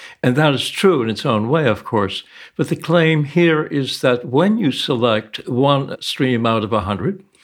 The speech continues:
that what happens inside of the cortex particularly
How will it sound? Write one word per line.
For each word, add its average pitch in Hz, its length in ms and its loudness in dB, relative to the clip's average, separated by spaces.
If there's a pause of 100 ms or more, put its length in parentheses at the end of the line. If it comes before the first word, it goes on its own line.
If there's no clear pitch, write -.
(180)
that 139 460 0
what 123 160 0
happens 156 640 0
inside 139 800 -2
of 127 380 0
the 123 80 -8
cortex 170 440 0
particularly 120 920 -4